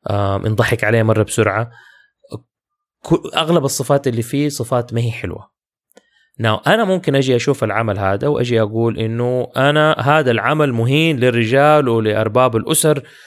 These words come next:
والأب ما هو غبي وسخيف، وهم لما يجوا يسووا كده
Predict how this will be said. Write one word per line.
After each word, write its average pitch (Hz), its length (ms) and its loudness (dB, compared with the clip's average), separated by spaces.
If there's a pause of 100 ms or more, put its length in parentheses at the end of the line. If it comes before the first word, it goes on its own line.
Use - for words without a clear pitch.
(140)
والأب 127 640 -2 (240)
ما 131 180 2
هو 147 260 4
غبي 143 420 2 (160)
وسخيف، 143 560 -2
وهم 139 260 0
لما 123 220 2
يجوا 160 220 0
يسووا 147 280 2
كده 151 340 0